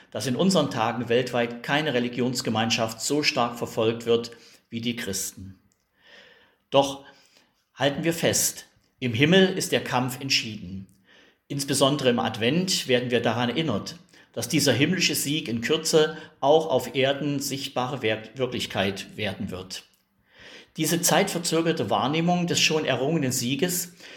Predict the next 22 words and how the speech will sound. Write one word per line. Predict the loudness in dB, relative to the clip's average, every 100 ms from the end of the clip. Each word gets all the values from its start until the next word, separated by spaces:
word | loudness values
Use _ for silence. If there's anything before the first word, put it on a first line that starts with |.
| -4
erinnert | 0 4 4 4 0
mich | 0 0
an | 0
das | -2 -2
Endspiel | -4 -2 -2 0 2 2 2 -12 -20 _
der | -8
Fußball-W | -4 -2 -2 2 2 2
M | 0 -2 -2
zweitausendvierzehn | -2 0 0 0 -2 -2 0 0 2 2 2 0 -6 -14 _
zwischen | -2 -2 4
Deutschland | 4 6 4 2 0 -2
und | -4
Argentinien | -4 -4 -6 -6 -6 -4 -4 -4 -8 -8
am | -8 2
dreizehnten | 4 4 2 -2 -4
Juli | -2 0 0 -2 -12 -16
im | -6 0
Maracanã-Stadion | 2 2 0 2 2 2 2 2 2 0 -2
in | -2
Rio | -2 -4 -4
de | -4 -4
Janeiro. | -2 -2 -4 -8 -12 -16